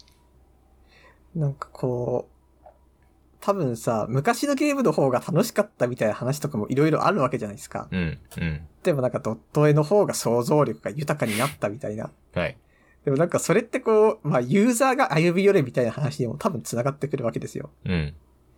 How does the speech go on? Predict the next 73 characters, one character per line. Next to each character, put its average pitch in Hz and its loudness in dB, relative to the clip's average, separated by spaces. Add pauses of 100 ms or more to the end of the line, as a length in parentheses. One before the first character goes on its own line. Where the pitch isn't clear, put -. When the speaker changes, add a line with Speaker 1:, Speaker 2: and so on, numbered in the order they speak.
(220)
Speaker 1:
ま - -6
あ - 0
ユ 123 2
ー - 0
ザ 139 2
ー - 0
の 139 0
方 170 2
で 139 0
想 127 0
像 131 0
力 120 -6
働 147 -10
か 143 2
せ 151 -8
て 160 -10
ね、 147 2
み 123 -6
た 110 -2
い - -8
な。 - -20 (140)
Speaker 2:
う - -6
ん。 151 -4 (340)
Speaker 1:
で 165 0
も 127 0
こ - -6
っ 151 -4
ち - -6
と 214 0
し - -8
て 208 0
は 143 4
そ 123 -4
の、 123 -2 (340)
<laughs> 226 -4
だ 185 2
っ 220 -4
た 208 0
ら 120 2
も 127 -2
う - -2
飽 139 0
き 147 -12
さ 226 -2
せ 262 0
な 247 0
い 143 0
よ 175 4
う 165 4
に 131 0
う 131 -2
ま 156 4
い 185 0
こ 147 -4
と 131 -4
や 110 0
っ - -14
て - 0
よ 196 6
と 139 -6
も 113 -10
言 156 -2
い - -4
た 147 0
く 147 0
な 143 4
る 123 0
わ 107 -4
け。 - -8 (280)
Speaker 2:
う - -8
ん、 - -6
う - -6
ん、 90 0